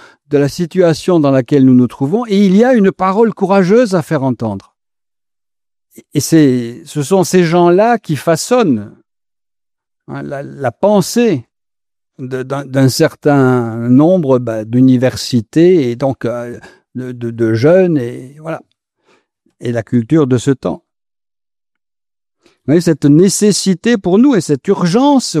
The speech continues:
pour nous de, de nous tenir sur, de nous tenir déjà informés de ce qui est écrit, de ce qui se dit, de ce qui s'enseigne.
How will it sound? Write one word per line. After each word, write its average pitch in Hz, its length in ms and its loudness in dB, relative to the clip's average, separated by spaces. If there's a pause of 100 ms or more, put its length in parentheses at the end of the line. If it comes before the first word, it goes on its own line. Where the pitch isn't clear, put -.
pour 147 200 -4
nous 220 360 0 (800)
de, 147 240 -6
de 156 120 2
nous 190 140 4
tenir 226 400 2
sur, 180 240 -2 (800)
de 151 100 2
nous 208 140 2
tenir 214 300 0
déjà 180 260 0
informés 196 640 2
de 139 160 0
ce - 140 -10 (440)
qui 151 80 0
est 135 160 0
écrit, 233 440 0
de 160 100 -2
ce 135 160 -4
qui 135 180 -8
se - 160 -4
dit, 185 380 0
de 143 120 0
ce 127 140 -4
qui 123 160 -6
s'enseigne. 165 800 0